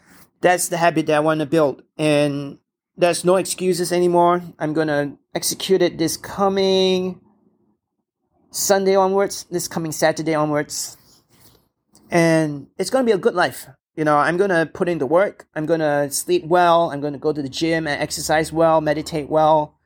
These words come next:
uh, learn things well, read things. And it's gonna be just awesome times, man. I mean, I'm really excited about the year. It's a February.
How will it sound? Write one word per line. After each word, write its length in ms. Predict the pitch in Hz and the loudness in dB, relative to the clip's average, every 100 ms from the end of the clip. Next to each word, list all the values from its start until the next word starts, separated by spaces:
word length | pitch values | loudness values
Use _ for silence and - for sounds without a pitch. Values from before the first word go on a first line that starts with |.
| _ _ _ _ | _ _ _ _
uh, 120 | 160 | 0
learn 340 | 147 156 165 170 | 2 4 2 0
things 260 | 170 165 | -2 -4
well, 400 | 147 160 160 160 | 0 2 4 4
read 380 | 147 147 165 - | 2 0 -2 -2
things. 560 | 160 156 156 160 147 - | -2 -2 -2 -6 -8 -8
And 420 | 156 151 147 147 - | -4 -2 -2 -6 -8
it's 140 | 208 - | -6 0
gonna 220 | 240 233 | 0 2
be 320 | 190 180 180 | 2 2 2
just 260 | 151 190 - | 0 -2 0
awesome 340 | 151 160 156 | 0 0 0
times, 380 | 143 143 135 117 | -4 -4 -6 -6
man. 240 | 117 95 - _ _ _ _ | -10 -12 -14 _ _ _ _
I 80 | - | -2
mean, 180 | 170 170 | 0 2
I'm 220 | 170 196 | 0 2
really 200 | 180 190 | 4 2
excited 440 | 151 - 160 160 156 | 0 -2 -2 0 -2
about 280 | 139 143 135 | 0 -2 -2
the 40 | |
year. 400 | 127 147 113 - _ _ _ _ _ - | -4 -4 -4 -10 _ _ _ _ _ -6
It's 120 | 156 | -4
a 40 | |
February. 680 | 151 190 196 202 196 190 185 | -4 0 2 2 2 -2 -6